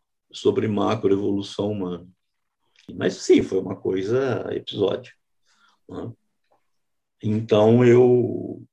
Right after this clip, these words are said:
eu tô desde o, de dois mil e treze já nessa transição. Por isso que eu implantei, né, esse projeto na Jordânia, é, com a ajuda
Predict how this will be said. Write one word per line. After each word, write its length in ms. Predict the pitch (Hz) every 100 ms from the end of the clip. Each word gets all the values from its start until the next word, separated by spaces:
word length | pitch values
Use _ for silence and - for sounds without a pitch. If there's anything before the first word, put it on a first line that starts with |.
| _
eu 300 | 95 95 92 _
tô 640 | 95 95 90 90 92 - _
desde 480 | 98 98 92 87 90
o, 200 | 92 - _ _ _ _ _ _ _ _
de 140 | 95 90
dois 280 | 95 92
mil 160 | 90 92
e 80 | 117
treze 480 | 110 113 117 139 143
já 220 | 143 135
nessa 280 | 139 - -
transição. 720 | 151 151 190 - 127 147 - _ _ _ _ _ _ _ _ _ _ _ _
Por 180 | - 110
isso 460 | 101 104 - 120 113
que 220 | 123 127
eu 160 | 107 107
implantei, 880 | 117 113 117 135 147 143 104 107 117 _ _ _ _ _ _ _
né, 340 | 82 - 113 - _ _
esse 280 | 101 95 -
projeto 640 | - - 98 - 85 - 87
na 160 | 90
Jordânia, 720 | 90 107 110 104 156 113 92 - _ _ _ _ _ _ _ _ _ _ _ _ _ _
é, 240 | - 92
com 260 | 90 104 107
a 100 | 107
ajuda 760 | 92 98 117 113 95 90 113